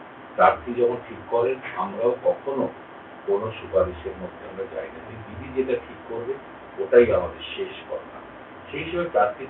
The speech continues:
ঠিক হয়েছে, ফলে অপরূপার দুঃখ কষ্ট আছে। আমি বলবো যে, উম, জনপ্রতিনিধি ছাড়াও আরো অনেক দায়িত্ব দলের থাকে, সেইগুলো মধ্যে দিয়েও রাজনীতি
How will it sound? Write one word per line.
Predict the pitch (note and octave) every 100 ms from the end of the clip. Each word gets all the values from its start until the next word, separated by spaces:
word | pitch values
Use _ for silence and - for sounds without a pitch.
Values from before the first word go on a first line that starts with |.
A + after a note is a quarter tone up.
| B2+
ঠিক | A2+ B2+
হয়েছে, | C3 B2+ A#2+ - - - - -
ফলে | - B2
অপরূপার | A#2 A#2 A#2+ B2 C3 B2+ B2 - -
দুঃখ | - A#2+ A#2+
কষ্ট | A#2+ -
আছে। | - - - C3 - -
আমি | G#2 -
বলবো | - F3+ - - - - - - -
যে, | F#3+ G3 F#3 F#3 -
উম, | F#3 F2+ F2 - - F2+ F2
জনপ্রতিনিধি | F#2 - - A2+ A2+ A2+ - - -
ছাড়াও | - G2 - - - D3 F3+ - - - - - - -
আরো | G#2+ G#2+
অনেক | G2 -
দায়িত্ব | - G2 - - A2+
দলের | F#2 F2+ F2+ - -
থাকে, | - - -
সেইগুলো | - F2 E2+ C3+ G#3 G3+ - - - - F#3
মধ্যে | F3 - G#2+
দিয়েও | A#2+ B2
রাজনীতি | - F2+ - F#2 -